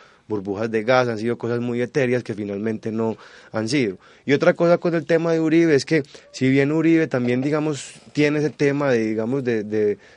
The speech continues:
de no verse salpicado por los escándalos,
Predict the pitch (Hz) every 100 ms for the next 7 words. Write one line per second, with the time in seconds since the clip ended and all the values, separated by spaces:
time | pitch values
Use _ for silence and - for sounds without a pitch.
0 | _ 113 113 123 143 131 104 107 95 135
1 | 131 131 127 110 104 98 92 143 127 123
2 | 127 123